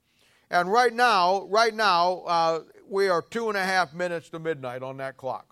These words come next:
And this clock is maintained by unsaved people who don't have any idea about the Bible or what God is doing or what he wants to do.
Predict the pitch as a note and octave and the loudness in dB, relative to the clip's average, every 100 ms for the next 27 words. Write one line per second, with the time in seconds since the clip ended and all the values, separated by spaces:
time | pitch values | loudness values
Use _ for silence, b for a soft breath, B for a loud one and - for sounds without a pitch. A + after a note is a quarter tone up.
0 | _ _ b b b b - D#3+ G#3 G3+ | _ _ b b b b -8 -2 -2 -2
1 | F3+ F#3+ F#3+ F3+ D#3+ F3 F3 F3+ F3 F#3+ | 0 2 2 -2 -6 -6 -6 -4 -6 -2
2 | D#3+ E3+ F3 E3 F3+ F3 - F#3 B2 B2 | -4 -2 -6 -6 -6 -8 -8 -12 -12 -12
3 | C#3 C#3 D3+ C#3+ C#3+ C#3+ D#3 E3+ D#3+ E3 | -10 -4 -4 -4 -8 -8 -8 -6 -4 -4
4 | D#3+ D#3 D3 D3 D3+ D3 C#3+ C#3 D3+ D3 | -6 -6 -4 -6 -6 -4 -4 -6 -8 -6
5 | C3+ D3 B2 C#3+ D3 C#3+ C#3 D3 D3 C#3 | -6 -8 -4 -4 -4 -8 -8 -8 -8 -8
6 | C#3 C#3+ D3 C#3+ C#3+ - C3+ B2 C3 | -6 -6 -6 -8 -8 -12 -14 -12 -14